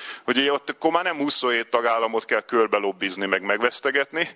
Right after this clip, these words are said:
pontosan elég egyetlen, eleve relatíve korrupt emberekből, sokszor korrupt emberekből álló,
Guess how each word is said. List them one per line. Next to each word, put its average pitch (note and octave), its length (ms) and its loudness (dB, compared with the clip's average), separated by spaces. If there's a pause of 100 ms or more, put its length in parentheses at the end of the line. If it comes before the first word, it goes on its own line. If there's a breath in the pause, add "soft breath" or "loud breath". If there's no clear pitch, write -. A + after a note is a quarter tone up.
(300 loud breath)
pontosan C3+ 520 0
elég A#2+ 360 0
egyetlen, A#2 640 -2
eleve A2 420 2
relatíve A2 500 0
korrupt F#2 420 2
emberekből, G2 520 0
sokszor G#2 520 0
korrupt G2+ 340 0
emberekből F#2+ 600 0
álló, G2 420 2